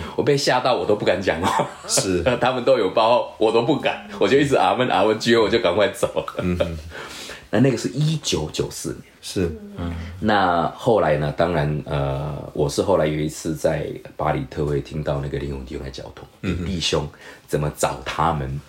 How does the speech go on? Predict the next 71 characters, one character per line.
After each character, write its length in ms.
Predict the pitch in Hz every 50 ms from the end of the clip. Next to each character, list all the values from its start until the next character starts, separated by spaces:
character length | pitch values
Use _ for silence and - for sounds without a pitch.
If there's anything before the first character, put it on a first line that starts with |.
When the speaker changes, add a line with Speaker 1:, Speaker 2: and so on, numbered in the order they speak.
| - - - -
Speaker 1:
去 220 | - - 90 80
落 360 | 80 92 107 110 92 78 76
实 500 | 73 - - - 67 67 67 69 73 - - - -
Speaker 2:
嗯 180 | 107 92 85
哼。 160 | 85 85 78 78 -
Speaker 1:
高 240 | - 92 95 95 95
峰 320 | 95 - 104 90 87 87
真 240 | 87 - 87 82 82
理 160 | 80 69 67
出 220 | - - - 82 80
版 200 | 76 69 65 69
社 200 | - - - 73 -
这 80 | - 69
件 140 | - 101
事 220 | - 95 92 90 82
情。 20 |
Speaker 2:
是， 180 | 80 90 92 87 82 85
是， 180 | 85 - - 80
是， 0 | 76 76 - - - -
是。 120 | - 69 -
Speaker 1:
哎， 180 | 82 78 78 - - - - - - - - -
我 100 | 71 73
这 100 | 78 92
是 60 | 98 98
后 160 | 104 101 90
来 100 | 78 76
隔 200 | - - 78 78
了 60 | 80
大 100 | 76 80
概 80 | 80 78
十 180 | - - 73 67
多 140 | - 80
年 160 | 73 69 65 65
才， 240 | - 69 67 76 - -
才 120 | - 71
知 140 | 69 - 78
道 60 | 69
说， 80 | 73 -
哦， 180 | 87 80 73
原 80 | 73 76
来 80 | 73
以 100 | 67 64
前 160 | - 87 82 76
弟 140 | 76 73
兄 100 | 73 71 62
是 60 | 65 -
这 80 | -
样 80 | - -
交 100 | - - - - - -
通。 100 | - - _ _ _ -
Speaker 2:
是。 180 | - - 92
是。 80 | 90 87 82 - - - - - - - -
Speaker 1:
那， 640 | - 85 85 80 80 78 78 76 76 76 78 80 - - - - _ _ - -
呃， 240 | - 76 73 73
简 220 | 69 - 80 73 82
单 140 | 90 95 92
说， 180 | - 95 87
李 140 | 80 73 71
弟 100 | 90 85
兄 180 | 78 85 82 82
就 120 | 82 78
告 160 | - 82 76
诉 80 | 76 80
他 80 | 73
们 120 | 71 69 69
哪 160 | 71 69 71
些 160 | - - 78
国 200 | 73 - 67 67
家 140 | 67 71 71
要 140 | 69 65 - 69
去。 220 | - - -